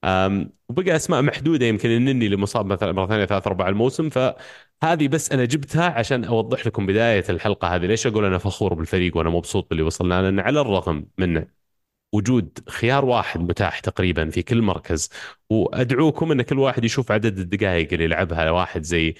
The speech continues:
ساكا ومارتينيلي وأوديغارد، وبعدين قارنها بعدد الدقائق اللي لعبوها ناس زي فيل فودن وحتى هالاند وحتى اللاعبين اللي موجودين أساسيين عند السيتي. قارن الدقائق،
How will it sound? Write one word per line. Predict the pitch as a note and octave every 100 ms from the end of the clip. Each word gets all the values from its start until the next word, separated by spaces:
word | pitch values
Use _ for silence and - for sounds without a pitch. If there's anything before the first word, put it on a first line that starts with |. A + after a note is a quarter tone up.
| - -
ساكا | - F2+ E2+ - D#2+
ومارتينيلي | D#2+ D#2+ D#2 F2+ F2 E2
وأوديغارد، | E2+ G2 F2+ G#2 C#3+
وبعدين | D3+ D#3 F3
قارنها | F3 F3 C#3+ F#2+
بعدد | F2 - F#2
الدقائق | D#2 F2+ F#2+ F#2
اللي | E2+ E2+
لعبوها | D#2+ F2 F2 F2+
ناس | E2+ - F2+
زي | E2+ E2+ - - -
فيل | - G#2+
فودن | F2+ G2+ F#2+ F#2+
وحتى | F2+ F3+ -
هالاند | F#2 G#2+ F2 D#2+ D#2+
وحتى | F#2 C3+ A#2+ A#2
اللاعبين | G2+ F#2+ G2 E2+ G#2+
اللي | G2 F#2
موجودين | F#2 F2 G#2+ F#2+
أساسيين | - F2+ F#2+ G2+ D#2+
عند | E2
السيتي. | - G#2+ B2 D#3 - -
قارن | - - G#2+
الدقائق، | F2 F2+ G2 F2 A#2 -